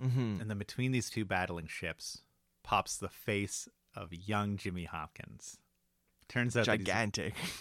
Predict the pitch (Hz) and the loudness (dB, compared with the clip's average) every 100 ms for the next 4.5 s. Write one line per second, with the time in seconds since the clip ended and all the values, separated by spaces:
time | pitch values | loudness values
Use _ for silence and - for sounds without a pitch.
0 | - - - - - 127 139 131 107 101 | -12 -16 -20 -10 -2 4 4 4 0 0
1 | 110 131 131 95 90 - - 104 - 123 | 0 2 2 2 -4 -8 -4 -2 2 4
2 | 120 90 87 - - _ _ - _ 101 | 4 2 -2 -6 -14 _ _ -20 _ -8
3 | 95 113 117 98 90 87 120 107 85 85 | 2 4 4 2 2 4 4 2 -2 -6
4 | 80 127 123 104 | -4 0 2 2